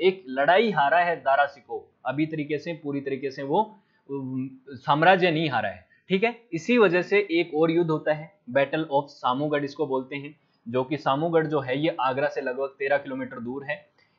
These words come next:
यहाँ पे ये आक्रमण करते हैं, ए, मुराद और औरंगजेब दारा शिकोह पे। देखो, इस आक्रमण में क्या होता है, दारा शिकोह को शुरू में advantage होता है,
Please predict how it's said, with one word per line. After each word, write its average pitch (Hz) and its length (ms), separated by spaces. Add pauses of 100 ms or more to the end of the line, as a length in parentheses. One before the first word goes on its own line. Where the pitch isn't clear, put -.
यहाँ 131 380
पे 196 60
ये 190 140
आक्रमण 151 440
करते 156 300
हैं, 151 320 (420)
ए, 120 180
मुराद 143 460
और 151 200
औरंगजेब 135 760
दारा 135 300
शिकोह 110 300
पे। - 120 (460)
देखो, 208 320
इस 240 180
आक्रमण 185 440
में 190 160
क्या 185 140
होता 151 260
है, 165 180
दारा 147 260
शिकोह 185 320
को 190 140
शुरू 170 260
में 190 200
advantage 147 480
होता 113 200
है, 107 200